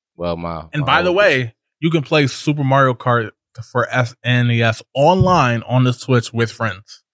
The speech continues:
Speaker 2: I don't know if you know that or not.
Speaker 1: I didn't know that,
Speaker 2: But you
Speaker 1: but
Speaker 2: can play
Speaker 1: that's
Speaker 2: the games
Speaker 1: a dope
Speaker 2: online.
Speaker 1: feature to have.
Speaker 2: Basically, if it's multiplayer,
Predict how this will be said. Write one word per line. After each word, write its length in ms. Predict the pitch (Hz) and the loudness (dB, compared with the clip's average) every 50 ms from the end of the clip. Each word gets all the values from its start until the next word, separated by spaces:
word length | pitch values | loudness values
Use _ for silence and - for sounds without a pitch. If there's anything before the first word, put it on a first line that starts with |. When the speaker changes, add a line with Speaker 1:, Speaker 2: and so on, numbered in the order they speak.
| _ - | _ -4
Speaker 2:
I 60 | 113 | -2
don't 80 | 120 | -2
know 60 | 120 113 | -2 -2
if 100 | - 117 | -2 -2
you 60 | 113 | -4
know 340 | 110 110 107 107 107 104 110 | -2 -2 -2 -2 -2 -4 -6
that 280 | 110 - - 101 98 | -8 -10 -12 -16 -16
or 60 | - - 98 | -16 -16 -16
not. 160 | 98 92 - _ _ _ _ _ _ _ _ _ _ _ _ _ _ _ _ _ - | -16 -16 -18 _ _ _ _ _ _ _ _ _ _ _ _ _ _ _ _ _ -14
Speaker 1:
I 80 | 71 85 | -14 -10
didn't 280 | 90 104 101 95 95 | -6 -6 -4 -4 -4
know 160 | 98 98 95 87 | -4 -4 -4 -4
that, 100 | 80 71 | -4 -4
Speaker 2:
But 140 | 117 - | -4 -2
you 60 | 143 123 | 0 0
Speaker 1:
but 80 | 123 | 2
Speaker 2:
can 40 | - | 2
play 100 | 135 127 | 2 2
Speaker 1:
that's 100 | 123 117 | 2 2
Speaker 2:
the 60 | 123 | 0
games 120 | 123 123 117 | 0 0 0
Speaker 1:
a 40 | |
dope 100 | 120 117 | 0 0
Speaker 2:
online. 260 | 117 117 113 113 110 104 | 0 0 0 0 0 0
Speaker 1:
feature 60 | - | 0
to 60 | - 156 151 | 0 0 0
have. 80 | 143 135 127 120 | 0 -2 -2 -2
Speaker 2:
Basically, 100 | 123 123 | -2 -2
if 100 | 127 131 | 0 0
it's 120 | 127 113 | 0 -2
multiplayer, 840 | - 127 131 147 160 - 147 131 127 143 139 135 135 131 123 117 117 | 0 2 2 2 2 2 -2 -4 -2 0 2 2 2 2 0 -2 -4